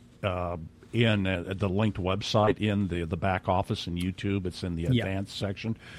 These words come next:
Speaker 1: and then it'll say pending. And then when you do reach those criteria, it should automatically then,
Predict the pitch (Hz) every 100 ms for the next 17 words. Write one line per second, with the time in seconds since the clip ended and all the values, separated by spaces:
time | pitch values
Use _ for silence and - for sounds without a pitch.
0 | - - 117 113 123 123 117 110 90 -
1 | 107 90 - 123 117 123 123 101 95 101
2 | 107 101 101 101 95 90 117 160 139 92
3 | 90 - 90 87 - 95 82 - 95 85
4 | 87 85 92 90 95 - - - 143 147
5 | 90 90 101 87 90 98 107 107 90 78
6 | - 85 82 90 82 87 85